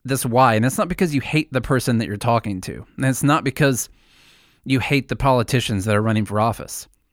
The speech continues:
It's these things in the background that are, that are the reason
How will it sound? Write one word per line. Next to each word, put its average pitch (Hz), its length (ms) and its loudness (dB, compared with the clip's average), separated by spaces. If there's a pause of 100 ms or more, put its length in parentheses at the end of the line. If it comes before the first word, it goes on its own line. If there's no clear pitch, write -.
(480)
It's - 180 -6
these 180 240 0
things 165 280 2
in 135 100 4
the 113 60 4
background 104 800 0 (160)
that 120 220 0
are, 107 160 0 (260)
that 131 220 -2
are 120 140 2
the 117 120 0
reason 120 640 -2